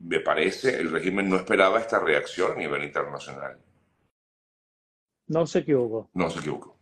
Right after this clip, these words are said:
Speaker 2: No se equivocó. No hay manera de equivocarse. El régimen no le importa la opinión del, del, del mundo, ¿no?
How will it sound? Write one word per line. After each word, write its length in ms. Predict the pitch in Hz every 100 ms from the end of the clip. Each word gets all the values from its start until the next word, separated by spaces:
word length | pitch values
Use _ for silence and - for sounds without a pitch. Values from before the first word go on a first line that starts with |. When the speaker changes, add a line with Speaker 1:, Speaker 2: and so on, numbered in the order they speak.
| _
Speaker 2:
No 400 | 151 170 208 247 -
se 220 | - 147 - _ _ _ -
equivocó. 540 | - 123 110 101 117 - _ _
No 240 | 143 131 131
hay 300 | 147 165 147
manera 400 | 147 147 156 147
de 60 | 139
equivocarse. 720 | 131 113 104 123 127 - 156 _ - - _ _ _ -
El 80 | 151
régimen 240 | 175 202
no 100 | 185
le 60 | 180
importa 580 | 143 180 156 - 117 110 _ _ _ -
la 140 | 143
opinión 440 | - 143 151 156 156
del, 300 | 160 147 135
del, 460 | 135 123 120 127
del 140 | 127 123
mundo, 420 | 143 147 120 110
¿no? 240 | 131 170